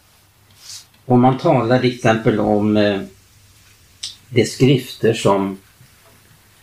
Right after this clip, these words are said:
blev, eh, skrivit från början. Och,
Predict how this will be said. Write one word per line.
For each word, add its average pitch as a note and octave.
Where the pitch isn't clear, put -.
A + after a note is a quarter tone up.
blev, A#2
eh, A2
skrivit -
från A2
början. B2+
Och, A2